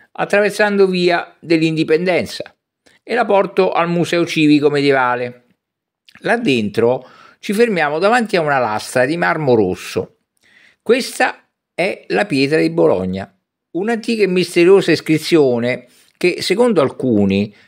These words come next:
è uno scherzo letterario, secondo altri nasconde la chiave per la pietra filosofale. Ne ha parlato anche Jung, tra le altre cose. A voce bassa e suadente,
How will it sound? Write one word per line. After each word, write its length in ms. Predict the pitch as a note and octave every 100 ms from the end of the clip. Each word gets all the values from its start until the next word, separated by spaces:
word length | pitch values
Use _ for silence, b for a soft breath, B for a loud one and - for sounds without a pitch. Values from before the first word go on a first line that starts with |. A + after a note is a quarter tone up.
| b
è 100 | -
uno 200 | F#3+ G3+
scherzo 420 | G3 - E3+ E3+ C#3
letterario, 720 | A2 - A#2 D#3+ C3 G2+ F#2 _ _ _ _ _
secondo 480 | - F#2 A2+ C3+
altri 480 | C#3+ E3+ G3 G3 G3+
nasconde 560 | F3+ C#3+ - C#3+ F3 E3
la 140 | D3+
chiave 540 | D3+ D3+ C#3+ E3+ F#3 F3+
per 260 | - D#3
la 100 | C#3+
pietra 460 | C#3+ D3+ D#3 D3 D3
filosofale. 760 | D3+ D#3 D#3 E3+ A3+ D3 F#2 - _ _ _ _ b b b
Ne 100 | G#3
ha 80 | B3
parlato 880 | A#3 D#3 A#2 F#2+ F#2 G#2+ G#2 - -
anche 280 | A3 A#3 A3+
Jung, 540 | B2+ C3 C#3+ G2 E2 E2 _ _ _ _ _
tra 180 | - G#2+
le 100 | A2
altre 280 | G2+ G2+
cose. 540 | F#2 F#2+ E2 - F2+ _ _ _ _ _ _ _ _ -
A 120 | C3
voce 400 | D#3 B3 - C#3+
bassa 480 | A2+ A#2+ F#2+ - A2+
e 40 |
suadente, 1000 | - A#2+ A2+ G2+ E2+ E2+ - G#2 G#2